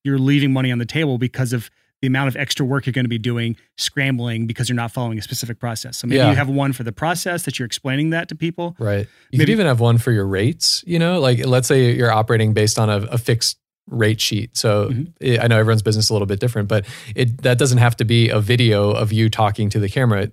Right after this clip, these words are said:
Speaker 2: It can literally be a text that you type, you know, on the app. It could just be text on a black background.
Speaker 1: Mm-hmm.
Speaker 2: And then your little highlight, your story highlight is titled studio rates or rates. And then people open it and it's just your price sheet.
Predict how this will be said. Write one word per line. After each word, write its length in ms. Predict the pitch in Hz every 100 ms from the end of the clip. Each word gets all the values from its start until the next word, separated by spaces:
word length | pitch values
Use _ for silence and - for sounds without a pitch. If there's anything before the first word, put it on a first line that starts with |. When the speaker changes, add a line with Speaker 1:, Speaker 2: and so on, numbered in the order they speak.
| -
Speaker 2:
It 140 | 135
can 160 | 120 127
literally 280 | 135 127 113
be 300 | 110 110 101 _ _
a 80 | 120 117 -
text 500 | - 143 - - 117
that 200 | 107 -
you 200 | 110 107
type, 460 | - - 135 120
you 80 | 117
know, 120 | 110 104
on 220 | 113 110
the 80 | 107
app. 200 | 113 117
It 60 |
could 100 | 113
just 140 | 113 117
be 100 | 110
text 340 | - 113 -
on 120 | 107
a 20 | 101
black 360 | 104 104 107
background. 580 | 110 120 113 98 95 101
Speaker 1:
Mm-hmm. 140 | 117 165 - -
Speaker 2:
And 160 | 123 120
then 120 | 117
your 160 | 110
little 220 | 113 113 101
highlight, 560 | 120 117 117 104 -
your 80 | 123
story 300 | 113 135 120
highlight 420 | 104 101 101 104 -
is 180 | 107
titled 420 | - 107 101 98 104 _ _ -
studio 300 | 202 143 104
rates 440 | 98 87 95 - -
or 180 | 113
rates. 480 | 104 131 110 104 - - _ _ -
And 120 | 127
then 100 | 127
people 200 | 123 123
open 220 | 120 135 135
it 120 | 127
and 160 | 135 131
it's 120 | 120
just 220 | 139 123
your 80 | 147
price 280 | 120 127 151
sheet. 300 | - - -